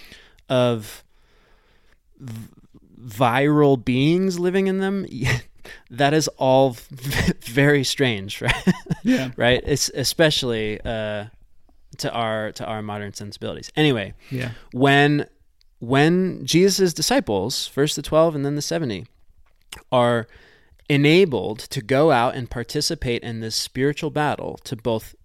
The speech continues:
Speaker 1: h-, cure people of disease and free and liberate people from a kind of an oppressive, uh, demonic force, J-, Jesus says that is a, a kind of success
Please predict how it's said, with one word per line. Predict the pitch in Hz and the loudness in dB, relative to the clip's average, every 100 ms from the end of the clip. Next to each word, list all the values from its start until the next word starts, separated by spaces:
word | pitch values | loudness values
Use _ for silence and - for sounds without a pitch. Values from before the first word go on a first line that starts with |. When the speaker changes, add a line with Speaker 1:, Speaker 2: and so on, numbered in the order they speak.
| _ _ | _ _
Speaker 1:
h-, | - - - | -20 -20 -18
cure | - 143 170 | -6 -2 -2
people | - 190 185 165 | -2 -4 -2 -2
of | 147 139 120 | -2 -2 -4
disease | 131 123 110 107 135 110 104 139 226 - - _ - _ _ _ _ - | -6 -6 -6 -6 -4 -4 -4 -6 -6 -8 -12 _ -20 _ _ _ _ -8
and | 131 131 127 120 | -2 0 0 -4
free | - - 139 147 160 185 | -10 -8 -2 2 4 2
and | - 123 123 | 0 -4 -4
liberate | 131 175 180 196 190 - | 0 0 4 2 2 -2
people | - 165 156 156 | -8 -8 -4 -4
from | 156 - 139 135 135 - | -4 -4 -4 -2 -6 -10
a | - 117 | -12 -12
kind | - 131 | -8 -8
of | 117 | -8
an | 113 110 | -10 -12
oppressive, | - 113 - 131 - 143 131 123 - _ | -12 -12 -6 -6 -4 -4 -6 -10 -20 _
uh, | 113 107 107 101 98 - - 117 | -12 -8 -8 -8 -10 -14 -18 -14
demonic | 113 113 120 127 139 | -8 -6 -4 -4 -8
force, | - 226 139 92 - - - _ _ _ _ _ _ _ _ 131 | -8 -2 -2 -2 -8 -10 -14 _ _ _ _ _ _ _ _ -16
J-, | 104 - - - | -6 -4 -4 -6
Jesus | 117 - 156 220 220 202 | -8 0 2 2 2 2
says | - 147 143 135 | 2 2 0 -2
that | 113 117 127 | -2 0 0
is | 139 123 - - _ | -2 -4 -8 -10 _
a, | - 120 _ | -12 -12 _
a | - | -16
kind | - 139 151 | -10 -4 -2
of | 147 | -2
success | - - 147 - 101 135 - - | -4 -6 -6 -6 -6 -6 -8 -10